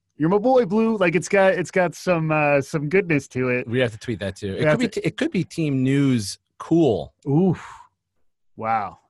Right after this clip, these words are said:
Speaker 1: Maybe.
Speaker 2: Right?
Speaker 1: Yeah. I don't know what
Speaker 2: Cool
Speaker 1: I
Speaker 2: way
Speaker 1: don't
Speaker 2: to
Speaker 1: I,
Speaker 2: get your
Speaker 1: I,
Speaker 2: news.
Speaker 1: I'm, let me, let me take a note of that. Yeah.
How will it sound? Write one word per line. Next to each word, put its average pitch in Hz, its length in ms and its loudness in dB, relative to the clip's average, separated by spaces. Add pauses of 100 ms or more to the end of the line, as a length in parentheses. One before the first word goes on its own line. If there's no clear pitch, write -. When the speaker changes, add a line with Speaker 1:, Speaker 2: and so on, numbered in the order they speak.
Speaker 1:
Maybe. 135 200 0
Speaker 2:
Right? 135 360 -2
Speaker 1:
Yeah. 131 300 -2 (240)
I 143 100 0
don't 165 100 4
know 156 120 4
what - 240 -4
Speaker 2:
Cool 170 360 4
Speaker 1:
I 135 60 4
Speaker 2:
way 143 120 4
Speaker 1:
don't 160 100 4
Speaker 2:
to - 80 0
Speaker 1:
I, 147 40 0
Speaker 2:
get 135 220 0
your 127 100 2
Speaker 1:
I, - 20 0
Speaker 2:
news. 113 600 -2
Speaker 1:
I'm, 147 80 0
let 165 180 0
me, 151 100 6
let 131 220 0
me 160 100 2
take 135 160 -6
a 123 40 -6
note 117 140 -6
of 107 80 -8
that. 110 160 -16 (280)
Yeah. - 120 -18